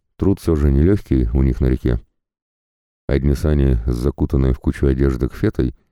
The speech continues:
я сразу отправляю мимо замка в Жомбург, чтобы она появилась там сама по себе. Как просто мимо ехала и переночевать в город заехала. "Кфета, первое задание к тебе совсем простое. Приезжаешь в городок,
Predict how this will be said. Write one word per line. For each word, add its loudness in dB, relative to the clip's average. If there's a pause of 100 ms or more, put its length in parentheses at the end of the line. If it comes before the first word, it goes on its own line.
(400)
я 0
сразу 0
отправляю 2
мимо 4
замка 0
в -2
Жомбург, 0 (400)
чтобы -2
она 2
появилась 0
там -2
сама 0
по -4
себе. -4 (800)
Как -2
просто 0
мимо 4
ехала 0
и 2
переночевать 0
в -4
город 0
заехала. -2 (840)
"Кфета, 0 (400)
первое 2
задание 2
к -8
тебе 0
совсем 0
простое. 0 (680)
Приезжаешь 4
в -2
городок, 0